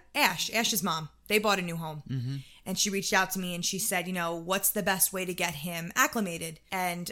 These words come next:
Speaker 1: what I always say is, the day you move in, when all the furniture's coming in and the place is a mess, like it, it always is because you're trying to get things done all at once, do not bring the dogs there while you are organizing because you're not focused on them.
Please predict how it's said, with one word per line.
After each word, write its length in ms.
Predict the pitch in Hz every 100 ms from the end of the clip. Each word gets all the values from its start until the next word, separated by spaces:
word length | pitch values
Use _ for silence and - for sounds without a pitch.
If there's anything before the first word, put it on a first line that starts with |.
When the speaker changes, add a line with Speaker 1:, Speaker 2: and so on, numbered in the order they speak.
| -
Speaker 1:
what 220 | 185 185
I 180 | 233 311
always 240 | 202 214
say 240 | 190 170 170
is, 380 | 180 208 - - _ _ 185
the 160 | 220
day 220 | 226 254
you 240 | 311 349 349
move 220 | 359 247
in, 320 | 196 151 175 - _ _ _ - - - -
when 220 | 190 196 185
all 140 | 247 277
the 80 | 392
furniture's 480 | 302 247 240 240 233
coming 300 | 269 233 226
in 240 | 220 214
and 140 | 185 190
the 60 |
place 260 | 185 262 269
is 120 | 240
a 40 |
mess, 340 | 247 226 214 -
like 140 | 180
it, 80 | 170 -
it 120 | 196
always 280 | 220 269 196
is 220 | 196 190
because 320 | 190 190 180
you're 80 | 175
trying 220 | 208 220
to 60 | 247
get 140 | 240
things 200 | 240 220
done 260 | 202 190 185
all 220 | 185 220
at 60 | 185
once, 300 | 165 175 - - - -
do 100 | -
not 260 | 214 220 233
bring 240 | 262 262
the 80 | 247
dogs 340 | 208 202 196 -
there 400 | 180 165 165 160
while 540 | 175 170 180 180 190 202
you 340 | 175 180 180
are 480 | 170 170 160 160 160 _ _ -
organizing 600 | 180 165 147 160 - 160 _ -
because 280 | 208 208 170
you're 80 | 180
not 240 | 175 185
focused 340 | 220 220 262
on 180 | 269 269
them. 320 | 202 160 190